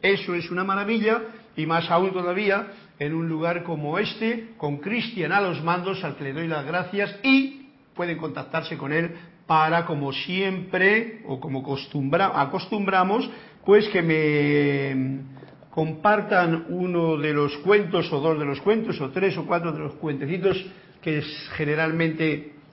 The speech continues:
traemos a colación en la clase, y así hacerles partícipe de esta sorpresa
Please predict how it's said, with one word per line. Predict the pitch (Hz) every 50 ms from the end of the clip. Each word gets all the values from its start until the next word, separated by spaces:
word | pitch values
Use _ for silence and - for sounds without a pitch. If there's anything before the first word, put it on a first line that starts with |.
| - -
traemos | - 143 143 147 151 151 147 143 -
a | 151 143
colación | 147 139 139 139 - 147 147 143 139
en | 135
la | 123 -
clase, | - 156 165 185 - - 269 294 277 - - - - - - - - - - -
y | 160 160
así | 156 156 - - 208 208 220 220 - - - - - - - -
hacerles | - 151 147 - - 190 190 185 190 190 185
partícipe | - - 160 147 139 - - 220 220 226 220 214 - 226 220 220 214 -
de | 160 165
esta | 180 - - 190
sorpresa | - - 170 151 139 131 - - 208 180 - - 202 220